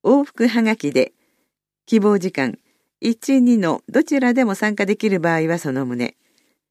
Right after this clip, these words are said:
書が必要な方はその旨も記入し、二月三日水曜日必着でお送りください。申し込み問い合わせ先です。郵便番号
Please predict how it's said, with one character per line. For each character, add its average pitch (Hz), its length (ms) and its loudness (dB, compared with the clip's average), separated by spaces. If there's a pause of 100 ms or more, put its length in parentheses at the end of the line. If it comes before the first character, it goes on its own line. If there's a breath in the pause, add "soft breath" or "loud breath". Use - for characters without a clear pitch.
(220)
書 302 220 4
が 226 120 2
必 - 260 -6
要 233 140 4
な 214 120 0
方 208 260 0
は 165 200 -4 (160)
そ 220 160 -2
の 226 120 4
旨 220 220 0
も 156 160 -2
記 170 160 -6
入 170 220 -2
し、 151 320 -4 (500)
二 220 140 4
月 269 280 2
三 233 160 2
日 220 140 -2
水 220 260 0
曜 202 200 2
日 139 100 0
必 170 180 -6
着 196 300 -4
で 170 140 2
お 147 40 4
送 139 160 -2
り 131 100 -2
く 139 100 -4
だ 135 100 -2
さ 139 180 -4
い。 - 140 -6 (960)
申 220 160 2
し - 120 -6
込 190 140 -4
み 185 180 -4
問 196 220 0
い 180 60 -2
合 165 120 0
わ 160 40 -4
せ 160 120 -6
先 139 240 -8
で 135 100 0
す。 - 180 -10 (800)
郵 240 200 4
便 233 180 4
番 220 220 2
号 131 260 2